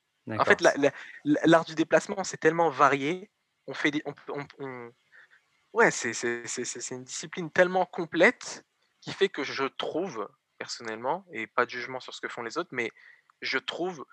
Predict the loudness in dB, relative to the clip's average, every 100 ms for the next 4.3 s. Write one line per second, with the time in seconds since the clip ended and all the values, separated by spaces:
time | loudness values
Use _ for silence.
0 | _ _ -4 0 0 -2 -8 -14 -6 -4
1 | -4 -6 -8 -10 -14 -18 _ _ _ _
2 | _ -2 0 0 -4 -6 _ _ -8 -6
3 | -6 -8 0 4 6 4 2 -2 -8 -4
4 | -6 -2 -4